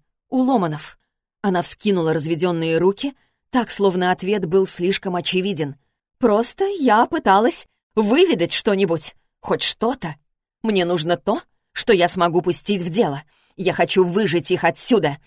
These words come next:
В этот момент её затрясло. «Хочу выжить отсюда тебя! Это несправедливо!» На последнем слове её голос дрогнул. Те ночи, когда отключалось электричество,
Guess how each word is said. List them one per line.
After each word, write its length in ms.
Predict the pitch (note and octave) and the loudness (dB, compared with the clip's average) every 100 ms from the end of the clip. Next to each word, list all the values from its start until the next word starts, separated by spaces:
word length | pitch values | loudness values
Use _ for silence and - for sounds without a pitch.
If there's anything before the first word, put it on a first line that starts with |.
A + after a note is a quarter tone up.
| _ _ _ | _ _ _
В 100 | D3+ | -6
этот 220 | D#3 D#3 D3+ | -6 -6 -4
момент 400 | D3+ D#3+ D#3+ F3 | -4 -4 -6 -8
её 180 | D#3+ | -6
затрясло. 540 | D#3+ F3 G#3 - D3+ B2+ _ _ _ | -6 -6 -6 -6 -6 -12 _ _ _
«Хочу 420 | - - G3+ G#3+ | -4 -4 0 2
выжить 460 | F#3+ F3 G3+ E3+ - | 2 2 0 0 0
отсюда 640 | F3+ - - G#3 F#3 F#3+ - _ - | 0 0 0 2 4 2 -2 _ -2
тебя! 580 | - G#3+ G3+ A#3 D3+ - _ _ _ _ | 0 2 4 4 2 -10 _ _ _ _
Это 380 | B3+ G#3 G3 G3 | 4 4 4 2
несправедливо!» 920 | F#3+ G3 - G3+ G3+ F#3 A#3 F#3+ D3 - _ _ - | 2 2 4 4 4 4 2 2 0 -2 _ _ -8
На 80 | F#3 | -4
последнем 480 | E3 - E3 D3 D3+ | -4 -4 -4 -4 -4
слове 380 | - E3+ F3+ F3+ _ _ | -2 -2 -2 -6 _ _
её 280 | A3+ A3+ G3+ | 0 4 4
голос 320 | E3+ F#3 F3+ | 4 0 -2
дрогнул. 420 | C#3+ D#3 D3 C#3+ C#3 _ _ _ _ - | -2 -6 -4 -8 -10 _ _ _ _ -10
Те 180 | - E3+ | -6 -2
ночи, 320 | E3 F#3 - | -2 -4 -6
когда 300 | E3 D3 D#3 | -8 -6 -4
отключалось 640 | D#3 E3 D3+ F3 E3+ - | -4 -8 -4 -4 -2 -4
электричество, 680 | D#3 - D#3+ D#3 F3+ - | -6 -4 -6 -6 -6 -6